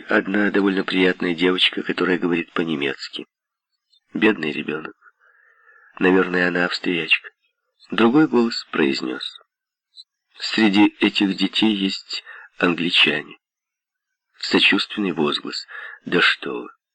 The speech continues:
Но в каком они виде? Заметили вы, в каком состоянии их несчастные головки?" "Дорогая моя, они же все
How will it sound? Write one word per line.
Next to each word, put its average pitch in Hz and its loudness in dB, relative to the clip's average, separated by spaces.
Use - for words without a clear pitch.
Но 80 0
в - -2
каком 78 -2
они 78 -2
виде? 117 -6
Заметили 98 2
вы, 73 -2
в - -8
каком 85 -2
состоянии 85 -2
их - -6
несчастные 71 0
головки?" 67 -4
"Дорогая 78 0
моя, 64 -6
они 101 4
же - 2
все 139 -2